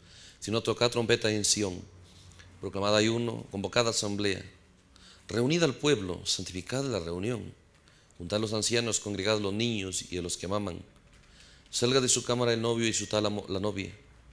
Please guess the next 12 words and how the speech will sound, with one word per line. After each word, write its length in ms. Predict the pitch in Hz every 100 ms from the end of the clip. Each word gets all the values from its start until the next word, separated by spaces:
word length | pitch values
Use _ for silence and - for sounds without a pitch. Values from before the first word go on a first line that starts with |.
| - - - - -
Entre 500 | 110 113 104 107 110
la 140 | 104 101
entrada 420 | 98 107 160 151
y 60 | 131
el 80 |
altar 400 | 113 107 120 110
lloren 400 | 107 151 170 113
los 120 | 101 92
sacerdotes, 720 | 92 92 113 117 92 - -
ministros 640 | 95 117 208 - - 95
de 80 | 87
Jehová, 280 | - 87